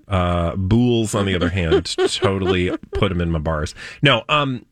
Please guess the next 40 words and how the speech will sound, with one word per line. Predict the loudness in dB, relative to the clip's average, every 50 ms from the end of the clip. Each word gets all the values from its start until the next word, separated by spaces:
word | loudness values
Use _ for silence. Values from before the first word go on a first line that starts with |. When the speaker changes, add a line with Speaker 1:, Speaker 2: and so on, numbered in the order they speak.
| _ _ _ _ _ _ _ _ -12
Speaker 1:
it's | -10 -6 -4
a | -4
different | -4 -2 -4 -4 -4
conversation. | -4 -6 -6 -6 -6 -4 -4 -4 -4 -6 -6 -8 -4 0
Uh, | 0 2 2 2 2 2 2 0 -2 -2 -6 -12 -20 -18 -18 -16 -18 -14 _ -4
I, | -4 -2 0
like, | 0 0 0 0 -6 -8
just | -2 -2 0 0 0
'cause | 0 0 0 2 0
you | -2 -2
can | 0 0 2 2 2 2 2
doesn't | 0 0 -2 -2 0
mean | 0 0 2
you | 2 0 0
should. | 0 0 0 2 2 2 2 0 0 -2 -6 -8 _ -6
Um, | -4 -2 0 0 2 0 0 0 0 -2 -4 -4 _ -2
and | -2 0
I | 2 0 0 0
think | 0 -2 -4 -2
less | 0 0 0 0 0 0 -2
is | -2 0 2
more | 2 2 2 2 2 0 0 -2 -4
Speaker 2:
Yeah. | -4 -6 -6 -6 -8 -10 -12 _ _ -2
Speaker 1:
when | 0 0 0
it | 0 -2
comes | -2 0 0 0 0 0
to | 0 -2
bars. | 0 0 -2 0 0 0 -2 0 0
Like, | -2 -2 0 0
I, | 2 2 2 0 -2 -6 -16 -18 -18 -16 -10 -2 0
like, | 0 0 2
my | 2 2 2
mom | 2 2 2 2 2 0 0 0
likes | 0 0 -2 -4 -4
to | -2 0
make | 0 2 0 0 0 0
those, | 0 2 2 0 -2 -4 -4
she | -2 0 0 0 0
calls | -2 -2 0 0 0 0 0
them | -2 -2 0 0 -2 -4